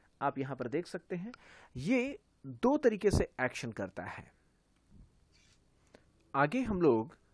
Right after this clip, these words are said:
फार्माकोलॉजी में पढ़ेंगे क्लोरोप्रोमाजीन के बारे में, जो कि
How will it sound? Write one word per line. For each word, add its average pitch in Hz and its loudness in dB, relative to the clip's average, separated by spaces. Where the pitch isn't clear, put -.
फार्माकोलॉजी 190 8
में 262 2
पढ़ेंगे 147 2
क्लोरोप्रोमाजीन 139 4
के 127 -2
बारे 101 -2
में, 165 -2
जो 143 0
कि 147 0